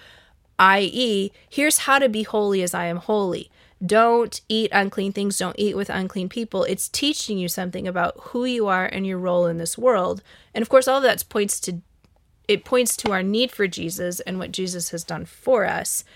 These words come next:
And that's why the dietary laws changed, though, is because what it means to be holy and to engage with the world that God created changed when Jesus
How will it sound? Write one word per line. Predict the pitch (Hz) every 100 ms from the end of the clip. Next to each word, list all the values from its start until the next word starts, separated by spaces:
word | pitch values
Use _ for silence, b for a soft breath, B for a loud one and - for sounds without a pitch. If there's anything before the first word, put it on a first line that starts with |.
| b b b b -
And | 214 214 202 190 190 -
that's | 190 185 185 -
why | 196 180
the | 180
dietary | 175 165 170 - 175 170
laws | 160 160 -
changed, | - 185 175 180 - - - _ -
though, | 175 - - _
is | 190 185
because | 180 185 - 185 180
what | 185 185
it | -
means | 196 208 214 -
to | 208
be | 190 185
holy | - 190 175 165 160 170 - b b b -
and | 196
to | - 202
engage | 190 170 196 196 208
with | 214 214
the | 226
world | 220 185 180 175 175
that | 170 -
God | 175 170
created | - - 196 208 175 156 190 - b b b -
changed | - 254 233 185 175 175 - 190
when | 185 185
Jesus | 170 185 202 196 196 180 175